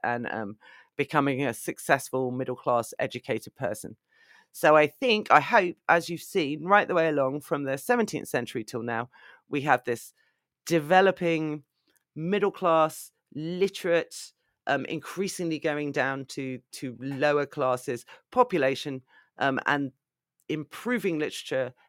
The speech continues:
etiquette literature, how to get ahead in business and life, how to marry well, but also how to save your soul from eternal damnation. All those things are being muddled together in these books for children and in the education systems for them.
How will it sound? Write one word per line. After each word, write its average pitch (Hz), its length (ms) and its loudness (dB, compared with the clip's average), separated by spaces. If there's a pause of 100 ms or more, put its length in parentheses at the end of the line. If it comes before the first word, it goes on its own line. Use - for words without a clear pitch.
(140)
etiquette - 440 -2
literature, 127 520 -4 (160)
how 190 220 4
to - 120 -4
get - 140 0
ahead 143 260 -2
in 135 60 -6
business 139 420 -6
and 131 120 -6
life, 131 280 -2 (220)
how 175 160 2
to 170 140 -6
marry 135 300 0
well, 131 280 0 (180)
but - 80 -2
also 240 320 4
how 143 220 4
to 151 100 -6
save 135 300 -4
your 123 80 -2
soul 123 240 -2
from 131 180 -10
eternal 135 340 -4
damnation. 127 520 -2 (320)
All 233 180 4
those 220 220 8
things 196 360 2
are 170 60 -4
being 147 260 -6
muddled 151 380 0
together 131 540 -2
in 127 220 -6
these 120 200 -8
books - 320 -6
for - 100 -16
children 104 440 -10 (360)
and 165 300 6
in 143 180 -4
the 143 120 -4
education 127 580 -8
systems 107 420 -12
for 95 240 -12
them. 95 160 -20